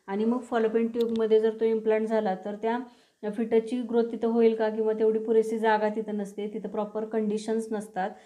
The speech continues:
आणि मग त्यामुळे कॉम्प्लिकेशन्स आपल्याला प्रेग्नन्सीमध्ये आलेल्या दिसतात. आणि इथं सिम्प्टम्स आपल्याला काय दिसतात, तर ॲबडॉमिनल पेन, त्याचबरोबर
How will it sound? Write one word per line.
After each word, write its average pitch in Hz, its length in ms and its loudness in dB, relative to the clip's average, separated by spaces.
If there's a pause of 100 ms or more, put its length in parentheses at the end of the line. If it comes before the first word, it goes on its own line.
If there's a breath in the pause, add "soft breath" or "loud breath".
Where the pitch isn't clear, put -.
(200 loud breath)
आणि 214 200 0
मग 220 180 2
त्यामुळे 226 300 2
कॉम्प्लिकेशन्स 220 720 0
आपल्याला 220 280 -2
प्रेग्नन्सीमध्ये 214 840 -2 (200)
आलेल्या 202 420 -4 (460 loud breath)
दिसतात. 196 340 -4 (360 soft breath)
आणि 214 380 0 (120)
इथं 214 200 -4
सिम्प्टम्स 233 440 0
आपल्याला 240 260 0
काय 233 180 0
दिसतात, 220 340 -2
तर 226 60 2
ॲबडॉमिनल 220 520 2
पेन, 214 320 -2
त्याचबरोबर 214 640 -2